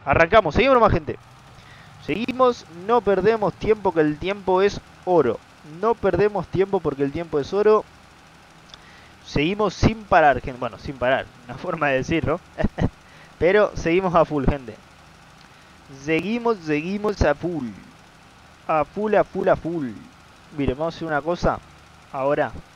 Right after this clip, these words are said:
ya que no está el John Deere, voy a cerrar ahí. Bueno, capaz que cerré medio mal. Tendría que haber dado un poquito más, pero no importa. Vamos a hacer esto.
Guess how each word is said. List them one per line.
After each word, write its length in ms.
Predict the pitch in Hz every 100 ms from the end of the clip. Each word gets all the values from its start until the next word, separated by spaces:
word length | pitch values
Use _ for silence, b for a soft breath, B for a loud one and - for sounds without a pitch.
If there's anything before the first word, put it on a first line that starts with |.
| -
ya 100 | 131
que 160 | 131 127
no 100 | 135
está 220 | - 139
el 160 | 135
John 160 | 123 127
Deere, 220 | 160 156 - - - - - - - - - - -
voy 140 | 117
a 80 | 117
cerrar 400 | 117 113 135 143
ahí. 240 | 139 165 - - - - - - - - -
Bueno, 160 | 143 131
capaz 220 | 131 156
que 100 | 156
cerré 280 | 151 139 156
medio 300 | 151 147 143
mal. 280 | 156 139 143 - - B B B -
Tendría 220 | 135 143
que 60 | 139
haber 140 | 143
dado 120 | 143
un 60 | 139
poquito 240 | 135 131
más, 120 | 127 -
pero 180 | 131 127
no 80 | 131
importa. 380 | 123 120 107 104 - - - - - - - - - - B B B - -
Vamos 260 | 131 131 131
a 60 |
hacer 260 | 123 131 151
esto. 440 | 160 - - 170